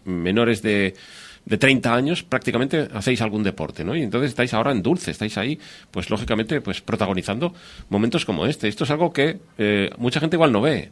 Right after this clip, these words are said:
pero a mí me encanta, ¿no? Eh, entrevistaros a gente como vosotras,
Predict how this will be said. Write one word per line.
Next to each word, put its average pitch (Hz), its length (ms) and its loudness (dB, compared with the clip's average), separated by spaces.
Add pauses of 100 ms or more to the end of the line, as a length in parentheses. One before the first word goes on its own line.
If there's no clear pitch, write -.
(100)
pero 87 200 0
a 85 40 -2
mí 107 140 0
me 143 80 0
encanta, 113 360 -4
¿no? 117 260 -4
Eh, 71 280 -8 (160)
entrevistaros 92 500 -4
a 101 60 -6
gente 107 200 -4
como 113 180 0
vosotras, 110 380 -4